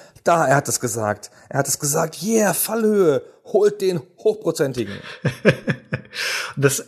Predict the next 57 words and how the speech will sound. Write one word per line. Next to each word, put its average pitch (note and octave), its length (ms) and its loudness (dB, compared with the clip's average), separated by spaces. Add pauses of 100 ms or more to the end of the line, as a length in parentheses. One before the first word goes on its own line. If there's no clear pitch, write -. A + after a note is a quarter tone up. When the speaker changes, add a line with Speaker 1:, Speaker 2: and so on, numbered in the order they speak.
Speaker 2:
das C#3 180 0
trifft - 320 -4
mich - 140 -2
aber F3+ 200 4
wirklich. F3 400 0 (140)
Vielleicht C#3 320 0
ist - 260 -6
es C3+ 220 -4
natürlich C#3 380 2
wieder C#3+ 180 6
niemandem C3+ 340 2
aufgefallen, E3 460 2
aber C#3+ 160 2
ich C3 140 -2
hab - 260 -6
seit D3 480 -2
diesem, F3+ 320 -2
das D#3+ 160 -2
hat D#3+ 80 0
er D3 120 2
zur, C#3 460 6
zur C#3 380 0
The-Folge D#3+ 400 0
geschrieben, E3 420 -6
wenn D#3+ 120 -2
ich's - 160 -10
richtig D#3 180 -8
im D#3 80 -4
Kopf - 240 -8
habe, D#3+ 300 -4 (340)
oder C#3+ 220 6
zur C#3 120 -2
Sherlock B2+ 320 0
Holmes-Folge, D3+ 460 0
irgendeinem C#3 380 -4
von C3+ 120 -4
den B2+ 120 -2
beiden. C3+ 280 2
Und C3 120 -2
seitdem C3+ 420 -2
hab C#3+ 140 -4
ich C3+ 200 -8
mir D3 320 0
es C3+ 140 -4
verkniffen, F#3 640 4
das D#3+ 200 0
Wort C#3+ 180 2
Fallhöhe D3 420 2
zu C3+ 100 -8
sagen, B2 280 0
obwohl C3 240 -2
es C3 100 -4
natürlich C3 420 -2
eigentlich C3+ 440 -4
immer F3 260 0
zutreffend B2+ 600 -8
ist. - 200 -10